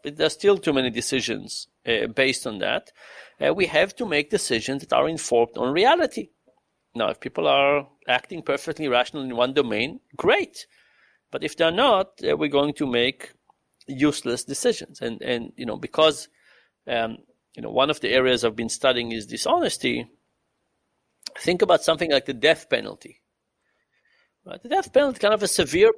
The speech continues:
penalty. Um, you know, the, all the research that has been done comparing states that have the death penalty that, to states that don't have the death penalty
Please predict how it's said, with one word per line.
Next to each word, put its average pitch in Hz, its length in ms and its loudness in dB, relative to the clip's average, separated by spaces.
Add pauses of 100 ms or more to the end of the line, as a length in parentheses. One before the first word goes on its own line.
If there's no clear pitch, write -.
penalty. 262 540 -2 (1080)
Um, 113 640 2 (120)
you 175 100 -4
know, 135 140 2
the, 135 300 2 (160)
all 185 240 4
the 208 140 2
research 180 400 2
that 143 120 -4
has 127 160 0
been 127 240 -2
done 165 320 2
comparing 143 520 -2
states - 420 -2
that - 160 -10
have 151 160 0
the 147 100 -6
death 127 260 2
penalty 123 440 0
that, - 220 -10 (140)
to 123 60 -10
states - 320 -4
that - 100 -14
don't 233 180 4
have 170 100 0
the 135 80 -2
death 135 200 2
penalty 127 420 -6